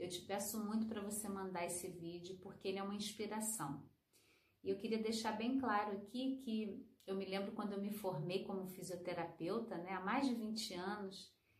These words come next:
eu realmente acreditava que eu podia ajudar as pessoas, né? Uma, é uma forma que a gente tem de olhar pro mundo, né?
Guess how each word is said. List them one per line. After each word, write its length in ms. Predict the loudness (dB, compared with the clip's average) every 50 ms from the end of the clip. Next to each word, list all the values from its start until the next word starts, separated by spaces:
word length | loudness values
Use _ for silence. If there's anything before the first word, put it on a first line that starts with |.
| _ _ _ 0
eu 160 | 2 4 6
realmente 580 | 8 8 8 10 10 10 8 8 6 4 4 2
acreditava 840 | 0 2 2 0 2 2 0 -2 0 2 4 6 6 4 2 -2 -4
que 120 | -2 -2
eu 40 | -4
podia 480 | -2 -2 -4 -4 -4 -2 -2 0 2 2
ajudar 800 | 0 0 0 0 0 0 2 2 4 4 4 4 2 0 -2 -4
as 120 | -6 -6
pessoas, 720 | -8 -8 -8 -6 -6 -6 -6 -6 -6 -6 -8 -8 -8 -6
né? 200 | -4 -2 0 0
Uma, 360 | 0 0 0 0 0 0 -2 -6 -10 -18 -20 -20 _ _
é 80 | 4 8
uma 160 | 8 8 8
forma 460 | 6 10 12 12 12 12 12 8 6
que 80 | 4 2
a 60 | 2
gente 320 | 4 4 2 2 2 0
tem 160 | -2 0 0
de 100 | 2 2
olhar 300 | 2 4 4 2 2 2
pro 120 | -2 -4 -4
mundo, 520 | -4 -2 -4 -4 0 0 2 2 0 -2
né? 280 | -4 -4 -4 -4 -4